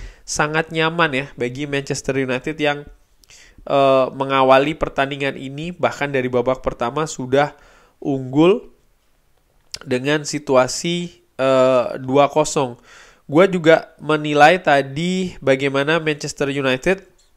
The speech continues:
ya, dari gol pertama yang diciptakan oleh, eh, Alejandro Garnacho, itu ada penetrasi dari sisi kanan, crossing dari Diogo Dalot menemui Garnacho, finishing, boom,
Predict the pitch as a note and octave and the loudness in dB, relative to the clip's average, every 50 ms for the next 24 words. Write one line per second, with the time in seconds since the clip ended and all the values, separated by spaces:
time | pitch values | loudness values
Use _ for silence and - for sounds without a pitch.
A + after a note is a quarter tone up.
0 | _ - - _ _ _ _ _ _ _ _ - - - - D3 C3 B2 B2 A#2 | _ -20 -20 _ _ _ _ _ _ _ _ -20 -16 -8 -2 0 0 0 0 0
1 | A#2 B2+ B2 A#2 A#2 B2+ C3 C3 B2+ - B2+ B2+ - A#2 A#2 C3 C#3 C#3 C3 B2+ | -2 -2 -6 -6 -2 0 0 0 0 -2 -6 -4 -2 -4 -2 0 -2 -4 -4 -4
2 | - B2+ - - B2 - C3 A#2+ B2 B2+ A#2+ A#2+ B2 B2 - - - - - - | -8 -8 -6 -6 -4 -4 -4 -6 -4 -4 -4 -4 -4 -6 -12 -20 -20 -20 -20 -20
3 | - _ - - B2+ B2+ - - B2 B2 B2+ C3 A#2+ C3 B2 A#2+ B2 B2+ B2 B2 | -20 _ -10 -4 -2 -2 0 0 0 0 -2 -2 -2 -4 -6 -2 -2 -4 -2 0
4 | B2 A#2+ A#2+ B2 B2 A#2 A2+ - C#3 C#3 C#3+ D#3 D3 - _ _ _ _ _ _ | 0 0 0 0 -4 -4 -4 -2 -2 0 0 -2 -4 -10 _ _ _ _ _ _
5 | _ _ - _ - A#2+ - C#3 C3 B2+ B2+ B2 B2 B2 B2 B2 B2 A#2+ - - | _ _ -20 _ -20 -12 -6 -4 -2 0 0 2 4 6 8 8 6 6 2 -8
6 | - - _ _ _ - _ _ _ _ _ _ _ _ _ _ _ _ _ _ | -20 -20 _ _ _ -20 _ _ _ _ _ _ _ _ _ _ _ _ _ _
7 | _ - - - - B2+ A#2+ A#2+ B2+ B2+ - B2+ B2 - - C3+ B2 B2 B2 B2+ | _ -10 -10 -6 0 0 0 0 0 0 2 0 0 0 -2 0 0 0 0 0
8 | B2 B2+ C3 - - C3 - - B2+ - B2+ A#2+ B2 C#3 D3+ D#3+ E3 E3 E3 - | 0 -2 -4 -6 -6 -8 -8 -6 -4 -2 -2 -2 2 2 2 2 2 0 -4 -16
9 | _ - - - - - - - _ _ - - C3+ C3+ C3 B2+ - - D#3+ D#3+ | _ -20 -20 -20 -20 -20 -20 -20 _ _ -4 2 4 4 4 4 2 2 2 2
10 | D#3+ E3 E3+ F3 F#3 - _ _ _ _ _ _ _ _ _ _ - A#2+ A#2 A#2 | 2 0 -6 -14 -16 -20 _ _ _ _ _ _ _ _ _ _ -4 -4 -2 -2
11 | B2 B2+ B2 B2 B2 B2 B2+ C3 C#3 C#3+ D3 D3+ D#3+ - C#3+ C3 C3 B2+ B2+ C3 | -2 0 -2 0 2 2 2 4 4 6 6 4 2 0 -4 -8 -6 -6 -4 -4
12 | B2+ B2+ B2+ B2 - - - C3 B2+ C3 C3 B2+ B2+ C3 C3+ C3+ - D#3 D#3 D#3+ | -6 -6 -8 -10 -14 -20 -8 0 2 4 4 4 2 -2 -2 0 0 0 0 0
13 | D#3+ - - - - C#3 C3 C3+ C3 - - D3 C#3 C3 - D#3+ D3+ C#3+ | -2 -6 -12 -8 -6 -4 -4 -4 -4 -4 -6 -6 -6 0 2 2 2 2